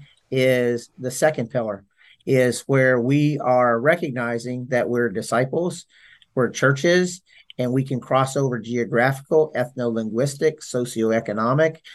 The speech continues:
Um, we can cross over all boundaries simply as disciples and churches, house to house, city to city,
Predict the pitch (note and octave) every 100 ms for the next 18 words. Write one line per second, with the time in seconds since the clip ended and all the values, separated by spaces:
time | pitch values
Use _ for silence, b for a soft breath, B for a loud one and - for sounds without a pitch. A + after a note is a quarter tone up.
0 | B B - A#2+ A2+ G2+ A2 C3+ C#3+ C#3
1 | D#3 D3+ D3 C#3+ C3 A#2+ C#3 E3+ D#3 D#3+
2 | E3+ B2 A2+ - D3 C#3+ D3+ D3 C#3 B2+
3 | B2 B2+ A#2 - C3 C#3 D#3+ C#3 C#3 C#3
4 | C3 C3 A2 - B2+ C3+ C#3 C3 C3 B2
5 | B2 - - - - D3 D3 B2+ A#2 B2
6 | A#2 A#2+